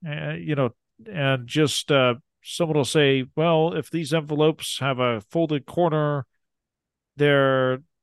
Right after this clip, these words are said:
Republican or they're Democrats, ignore those. But the Republicans, they don't have a folded corner. Take those and put 'em in a bin," and then they will put another vote in there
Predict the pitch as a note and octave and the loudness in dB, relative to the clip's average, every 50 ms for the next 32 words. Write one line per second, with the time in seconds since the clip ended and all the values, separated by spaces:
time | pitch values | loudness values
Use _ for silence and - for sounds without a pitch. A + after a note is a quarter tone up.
0 | _ _ _ _ - D3+ C3+ C3 A#2 - - F3+ F3+ E3 D#3+ C#3 - - D3 D3+ | _ _ _ _ -14 -8 -6 -6 -6 -2 0 0 2 2 0 -2 0 -2 -2 0
1 | C#3+ C#3 C#3+ D3+ C3+ B2+ A#2+ B2+ A#2+ A2+ - D#3+ E3 D3+ C#3+ - - D3+ D3 C#3+ | 0 0 -2 -2 -4 -2 -2 -2 -2 0 0 0 0 -2 -4 -2 -2 0 0 0
2 | C3+ - - - C3+ - - D3 D3+ D#3 D3+ C#3 C#3+ C#3+ C#3 C#3 C#3 C#3 C3 A2+ | -2 -4 -8 -12 -12 -6 0 2 4 4 4 4 4 4 6 6 4 2 0 -2
3 | - - - - A#2 A#2+ A#2 A2+ - - D#3+ E3+ E3 C#3+ - - D3 C#3 C3+ C3 | -6 -12 -12 -10 -8 -6 -8 -8 -2 -2 -2 0 0 -2 -2 -2 -2 -2 -2 -6
4 | B2 B2 C3 B2+ C3 B2+ C3 C#3+ C#3 C#3+ - A2 C3 C#3+ C3 B2 B2+ A#2+ A#2 A2 | -8 -4 -2 -2 -2 0 0 -2 -2 -2 -2 -2 0 0 0 0 0 0 -2 -4
5 | A2+ - _ _ _ _ - F#3 G3 F#3+ E3+ D#3+ - - - D#3+ E3 D3+ C#3+ C#3+ | -6 -12 _ _ _ _ 0 2 2 2 2 -2 -4 -4 -2 -2 0 0 0 0
6 | C#3 C#3 C#3 B2+ - _ _ _ _ _ _ _ _ _ _ _ _ _ - - | 0 -2 -2 -6 -8 _ _ _ _ _ _ _ _ _ _ _ _ _ -2 0
7 | C4 C4+ B3+ - G#3+ G#3+ G#3 F#3 D#3+ D#3+ D#3 F3 F#3+ F3+ E3 E3 D3 C3+ B2+ - | 0 0 2 2 2 4 4 2 0 0 0 0 0 0 0 0 -2 -2 -2 0
8 | E3 E3+ E3 D#3+ D3+ D#3 D3 C3+ D3 D3 C#3+ C3+ B2+ C3+ D3 D3+ D#3+ D#3 D3 D3+ | 0 2 2 2 0 -2 -4 -4 -4 -4 -4 -4 -6 -4 -4 -2 -2 -2 -2 0
9 | D3+ D3 C#3+ C#3 C3+ C3+ C3 B2 - _ _ _ _ _ _ _ _ _ _ _ | 0 0 0 0 -2 -4 -6 -8 -14 _ _ _ _ _ _ _ _ _ _ _
10 | _ _ _ _ _ _ _ _ _ _ _ _ _ _ _ _ _ _ - _ | _ _ _ _ _ _ _ _ _ _ _ _ _ _ _ _ _ _ -14 _
11 | - G3+ G#3+ G#3 - - G3 E3+ D#3+ D3+ C#3+ F3 E3+ D#3+ D#3+ D3+ C3+ C3 B2+ C3 | -4 -4 -4 -4 -4 -2 -2 0 0 2 2 2 4 4 4 2 2 -2 -4 0
12 | D3+ F#3+ G#3+ A3 F3+ D3+ D3+ - - - - - - F3 F3 G3+ A3+ G#3 E3 D#3 | 2 4 4 4 4 2 -2 -6 -14 -18 -18 -12 -8 -6 -6 -6 -4 0 2 2
13 | C3+ A#2+ A2 A2 A2+ A#2+ A#2+ | 2 2 2 0 -2 -2 -4